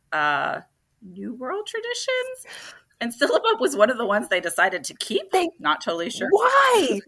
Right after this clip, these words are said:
Speaker 1: But
Speaker 2: Why, of all the
Speaker 1: basically,
Speaker 2: traditions? Why?
Speaker 1: basically, the modern day Southern version of a syllabub is you create homemade whipped cream, right? So you have a heavy cream and sugar that you whip together until it creates a,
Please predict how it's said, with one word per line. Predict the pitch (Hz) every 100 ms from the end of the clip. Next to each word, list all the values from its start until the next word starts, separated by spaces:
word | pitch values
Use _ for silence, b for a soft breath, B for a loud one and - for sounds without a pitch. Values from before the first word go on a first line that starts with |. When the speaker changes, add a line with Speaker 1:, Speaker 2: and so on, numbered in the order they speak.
| 262
Speaker 1:
But | -
Speaker 2:
Why, | 427 571 494
of | 330
all | - 403
the | -
Speaker 1:
basically, | 233 294 554 -
Speaker 2:
traditions? | - 262 359 165 220 - _ _ _ _ _
Why? | _ - - - - - 156
Speaker 1:
basically, | 190 233 240 262 208 190 170 170 - _
the | 165 180
modern | 175 175 180 190 196 170
day | 165 156 151
Southern | - - 202 214 226 202 147
version | 123 117 123 127 123
of | - 127
a |
syllabub | - 123 127 123 123 - B B -
is | 156 143
you | 156
create | 156 - 165 151 147 160 - - - _ _ _ _ _ -
homemade | 208 202 180 160
whipped | 147 -
cream, | - - 101 - - -
right? | 139 147 -
So | -
you | 131 139 135
have | 131 127
a | -
heavy | - 160 165
cream | 147 - 151 147 147 151
and | 131 131 127
sugar | - - 170 196 196 202
that | 165 127
you | 127 120
whip | 113 147 -
together | - 147 135 143 143 170 139
until | 131 - 120
it | 135
creates | - 123 135 -
a, | 110